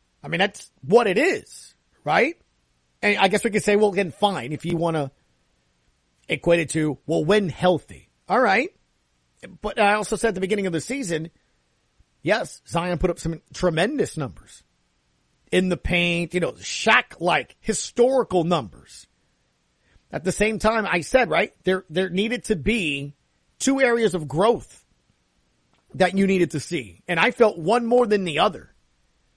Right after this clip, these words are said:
It was the mental aspect that I put above the physical. Physically,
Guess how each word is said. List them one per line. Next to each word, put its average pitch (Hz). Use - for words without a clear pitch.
It 180
was 180
the 180
mental 208
aspect 156
that 156
I 147
put 180
above 147
the 127
physical. -
Physically, 311